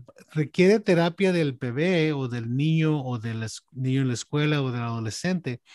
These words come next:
pero también requiere que los padres se entrenen, ¿ok?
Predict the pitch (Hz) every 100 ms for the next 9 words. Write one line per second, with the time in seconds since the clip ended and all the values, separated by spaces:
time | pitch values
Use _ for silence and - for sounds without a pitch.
0 | - - _ - 147 143 147 139 160 180
1 | 190 196 170 180 160 143 135 _ - _
2 | - 135 127 120 - 147 160 160 156 131
3 | 117 _ 147 156 175 156 131 185 196 _
4 | _ _ _ - 127 135